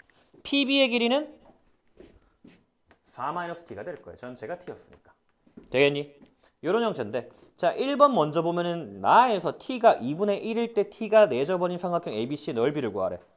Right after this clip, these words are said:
맞나? 뭐 어렵지 않을 것 같아. 자, 다시 그려보면은 네가 이렇게 있고요. 뭐 이렇게 있는데, 뭐 대충 이렇게 네가 이분의 일이고,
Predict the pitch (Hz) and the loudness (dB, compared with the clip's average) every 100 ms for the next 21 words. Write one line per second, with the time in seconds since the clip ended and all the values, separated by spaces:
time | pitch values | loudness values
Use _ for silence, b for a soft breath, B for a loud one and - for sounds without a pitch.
0 | - 131 131 131 - B B - 139 240 | -12 -6 -6 -8 -14 B B -6 -4 -4
1 | - 226 240 - - 139 - _ _ - | -2 -6 -4 -8 -8 -12 -16 _ _ -18
2 | 95 120 143 156 147 139 139 151 113 120 | -14 -8 -6 -6 -6 -8 -12 -14 -14 -12
3 | 143 180 180 180 165 151 143 139 139 - | -6 -4 -4 -6 -12 -14 -8 -6 -8 -12
4 | b b b _ 101 98 95 92 - 147 | b b b _ -12 -10 -10 -12 -14 -18
5 | 98 101 - _ _ _ _ _ _ _ | -16 -18 -20 _ _ _ _ _ _ _
6 | _ _ _ _ _ _ - - 95 107 | _ _ _ _ _ _ -20 -20 -18 -18
7 | - 113 113 113 113 113 b b b 131 | -16 -12 -12 -10 -10 -12 b b b -12
8 | 170 202 117 143 170 170 139 90 | -6 -6 -6 -10 -12 -12 -14 -18